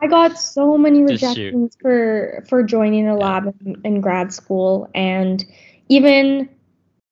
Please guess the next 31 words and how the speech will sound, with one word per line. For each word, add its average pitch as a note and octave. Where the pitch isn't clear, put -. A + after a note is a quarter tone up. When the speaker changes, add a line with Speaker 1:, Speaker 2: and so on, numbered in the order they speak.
Speaker 1:
having A#3
my G#3
background, G#3
and G#3+
I G3+
was G3+
fortunate G#3+
enough G3
to -
be G#3
on, F#3+
on F#3+
projects G3+
that F#3
had G#3
publications F#3+
during F#3
my F3+
P F#3
H F3+
D, B3+
like, G#3
it G3+
went, G3
it G#3
went G3
very G3
well, F#3
and F#3+
I D#3+
was F#3